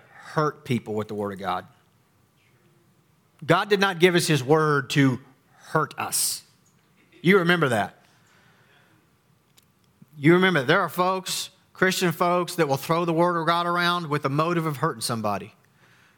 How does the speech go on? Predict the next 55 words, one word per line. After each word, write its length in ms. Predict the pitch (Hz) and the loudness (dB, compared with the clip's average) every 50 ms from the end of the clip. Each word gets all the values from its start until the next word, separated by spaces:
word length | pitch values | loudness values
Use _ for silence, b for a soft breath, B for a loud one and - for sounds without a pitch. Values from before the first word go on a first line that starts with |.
| b b | b b
They 120 | - 135 151 | 2 2 4
know 140 | 156 156 | 4 2
so-and-so's 480 | 151 - 170 165 165 156 160 170 160 151 | 2 0 0 0 0 0 0 0 2 2
not 180 | 165 160 170 156 | 0 -2 0 0
gonna 160 | 156 151 143 | 0 2 2
listen, 320 | 151 170 170 170 175 165 | 2 2 2 2 0 0
but 60 | 151 | 0
they're 100 | 139 147 | 0 0
gonna 140 | 147 143 127 | 0 -2 -4
throw 240 | - - 147 147 156 | -2 -2 -2 0 2
it 40 | 156 | 0
at 140 | 160 156 156 | 0 0 0
'em 100 | 147 151 | 0 2
anyways, 560 | 160 160 165 165 165 165 165 165 170 170 160 | 2 2 2 2 2 2 2 2 2 0 -2
and 140 | 156 139 131 | -4 -4 -4
the 60 | 127 | -2
real 240 | 131 143 160 196 226 | 0 0 0 0 0
motive 360 | 220 202 185 175 165 170 151 | 0 -2 0 0 0 0 0
is 120 | 151 123 | 0 0
just 180 | 123 151 147 147 | 0 -2 -2 -2
to 80 | - | -4
hurt 240 | 131 135 160 160 139 | -4 -2 -2 -2 -2
'em 220 | 117 110 113 117 - _ b b b b b b b b b b b | -4 -6 -8 -10 -14 _ b b b b b b b b b b b
and, 240 | - 131 131 131 139 - | -2 0 0 0 -2 -2
and 160 | 139 135 135 | -2 0 2
make 160 | 143 151 147 | 2 0 0
sure 220 | - - 165 156 | 0 0 0 0
they 180 | 143 151 151 170 | 2 2 2 2
know 240 | 170 160 151 156 147 | 2 2 0 0 -2
that 160 | 135 123 - | -4 -2 -2
you're 140 | 143 147 160 | 0 0 0
a 40 | 156 | 0
sinner 360 | 156 - 165 160 160 165 160 | -2 -2 -2 -2 0 -2 -2
and 80 | 151 | -2
I 100 | 147 139 | -2 -4
know 100 | 127 120 | -4 -4
you're 200 | 117 110 110 104 | -6 -4 -6 -6
a 40 | 98 | -6
sinner. 360 | - - 120 110 101 92 95 - _ _ _ _ b b b b b b b b b b - | -6 -8 -8 -8 -10 -12 -16 -20 _ _ _ _ b b b b b b b b b b -4
Shame 380 | - - - - 190 190 202 196 | -4 0 2 4 4 4 4 2
on 160 | 190 185 180 | 0 0 2
you 400 | 175 165 151 131 120 117 123 123 B B B | 4 4 6 4 4 2 0 -4 B B B
if 140 | 123 117 - | -8 -6 -2
you've 100 | 127 139 | 0 2
ever 200 | 151 160 160 165 | 2 2 0 0
done 260 | 151 151 139 127 120 | 0 0 0 0 -2
it. 100 | 117 127 - _ _ | -4 -6 -8 _ _
Repent 400 | 127 - - - - 202 185 165 | -6 -6 -2 -2 0 0 2 0
of 120 | 135 120 | 0 0
it 120 | 120 120 - | -2 -4 -4
and 120 | - 120 120 | -4 -2 0
don't 140 | 156 165 160 | 0 0 2
do 120 | 156 151 | 2 2
it 60 | 139 | 2
again. 400 | 127 113 123 123 117 104 101 104 | 0 0 -2 -2 -2 -4 -8 -14